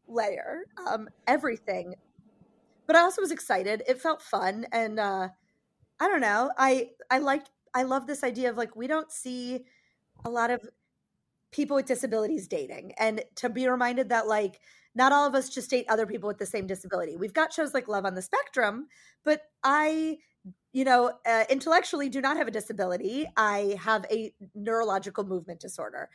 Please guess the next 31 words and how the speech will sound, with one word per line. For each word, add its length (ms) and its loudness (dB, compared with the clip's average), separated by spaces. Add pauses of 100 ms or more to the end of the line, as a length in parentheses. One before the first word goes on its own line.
(300)
And 160 -2
so 520 0 (200)
that 200 4
show 160 0
wouldn't 220 -2
be 120 -2
right 260 -4
for 100 -8
me. 200 -4
And 160 -6
so 140 -2
what 140 0
does 140 0
it 100 -2
look 200 -6
like 140 -10
to 100 -6
be 120 -12
kind 160 -4
of 80 -4
a 40 -6
typical 520 -8
dater 560 -2 (280)
who's 160 -10
just 180 -10
a 40 -4
little 360 -2
bit 120 -6
of 100 -6
a 40 -6
schweirdo, 640 -8